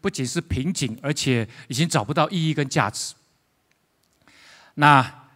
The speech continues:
来到教会的时候，呃，我发现教会里面好多火热的弟兄姐妹，牧师每次在这边传讲的时候，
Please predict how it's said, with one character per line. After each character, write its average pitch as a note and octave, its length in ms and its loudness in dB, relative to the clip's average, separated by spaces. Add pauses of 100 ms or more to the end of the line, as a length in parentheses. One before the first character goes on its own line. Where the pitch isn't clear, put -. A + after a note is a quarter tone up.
(160)
来 B2 120 2
到 D3 200 6
教 D3 200 2
会 C3+ 140 0
的 A#2 100 -8
时 B2 140 -8
候， A2+ 320 -4 (440)
呃， G2+ 520 -8 (720)
我 A#2 160 -2
发 C#3+ 200 4
现 C#3 320 2 (360)
教 C#3 180 2
会 C#3+ 100 2
里 A2+ 120 -4
面 B2+ 280 0 (160)
好 A#2 200 -6
多 C#3+ 180 2
火 A2+ 180 -4
热 C3+ 160 4
的 G#2+ 220 -6 (100)
弟 D3 120 -2
兄 B2 180 0
姐 G2 160 -10
妹， G#2 260 -8 (380)
牧 D3+ 160 0
师 D#3+ 160 4
每 B2+ 140 0
次 C#3 120 -8
在 C#3 80 -2
这 B2+ 80 -4
边 C3+ 140 0
传 A#2 180 -4
讲 A#2 160 -8
的 G#2+ 80 -10
时 G#2 80 -8
候， A#2+ 160 -2